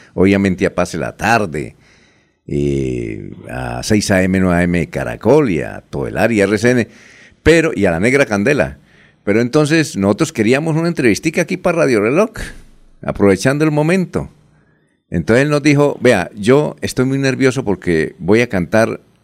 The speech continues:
un, un tema que les va a agradar a mucho", era "¿Y cómo es él?". En todo caso, eh, luego de la presentación nos fuimos para el... Imagínense, estamos en el Hotel Hilton, <laughs>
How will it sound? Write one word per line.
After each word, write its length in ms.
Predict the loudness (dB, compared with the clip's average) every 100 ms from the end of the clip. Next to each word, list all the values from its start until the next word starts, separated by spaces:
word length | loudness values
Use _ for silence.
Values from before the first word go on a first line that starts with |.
| _ _ _ _ 0
un, 260 | 2 4
un 160 | 2 2
tema 340 | 2 2 0
que 200 | -2 -2
les 140 | 0 -2
va 100 | -2
a 40 |
agradar 340 | 0 2 2 2
a 40 |
mucho", 360 | 0 -2 -4 -2
era 320 | 0 0 -4 _ _ _ _ -10
"¿Y 100 | -6
cómo 260 | 0 2 2
es 120 | 2
él?". 260 | 0 -2 -12 -20 -20 -20 -20 -6
En 40 |
todo 240 | 2 4 6
caso, 480 | 4 4 0 -4 -10 -18 _ -20 -20 -20 -20 -20 -20 -10 0
eh, 680 | 2 2 2 0 -2 -4 -4
luego 400 | 0 4 4 4
de 40 | 2
la 140 | 2
presentación 880 | 0 -2 -2 0 0 0 0 -4 0
nos 140 | 0 2
fuimos 340 | 0 0 -2
para 300 | 0 2 0
el... 140 | -2 -2
Imagínense, 340 | 2 2 2
estamos 340 | 0 -2 0 0
en 60 |
el 100 | 2
Hotel 240 | 2 0 0
Hilton, 460 | 0 -2 -2 -2 -4 -12
<laughs> 140 | -8